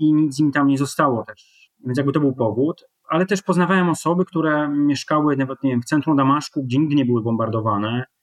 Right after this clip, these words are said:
Pochodziły z rodzin, które, które na pewno musiały współpracować z reżimem Asada. I też takie osoby, które chciały stamtąd uciec, dobrze wykształcone, znające wiele, wiele języków obcych,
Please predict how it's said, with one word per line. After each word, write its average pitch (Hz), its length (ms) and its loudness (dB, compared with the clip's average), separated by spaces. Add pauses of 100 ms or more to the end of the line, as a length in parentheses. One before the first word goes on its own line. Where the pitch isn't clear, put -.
(180)
Pochodziły 143 420 -2
z 120 80 -4
rodzin, 135 580 -2
które, 127 400 -4 (540)
które 131 140 -4
na 143 60 -2
pewno 143 260 0
musiały 127 280 -2
współpracować 123 920 -4
z 117 80 -8
reżimem 120 560 -2 (320)
Asada. 117 640 -2 (300)
I 143 100 -6
też 160 180 -2
takie 165 260 0
osoby, 110 380 -4
które 135 220 -4
chciały 139 280 -2
stamtąd 127 440 -4
uciec, 127 640 -6 (380)
dobrze 156 240 2
wykształcone, 139 960 0
znające 123 400 -2
wiele, 127 180 -2
wiele 135 320 -2
języków 139 400 -2
obcych, 120 680 -2